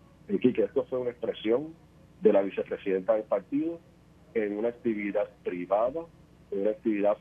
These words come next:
política, donde ella en Añasco reunió a su equipo de trabajo, el equipo que la ayudó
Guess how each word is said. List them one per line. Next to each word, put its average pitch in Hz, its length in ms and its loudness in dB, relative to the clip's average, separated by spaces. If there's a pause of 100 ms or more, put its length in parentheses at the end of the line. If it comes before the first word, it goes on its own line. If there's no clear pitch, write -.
política, 127 880 0
donde 92 380 2
ella 104 380 0
en 98 120 -6
Añasco 113 520 -4
reunió 101 420 -2 (400)
a 98 180 6
su 101 80 4
equipo 98 400 4
de 104 80 4
trabajo, 123 520 2
el 92 140 -2
equipo 95 300 0
que 113 120 2
la 104 80 0
ayudó 95 520 0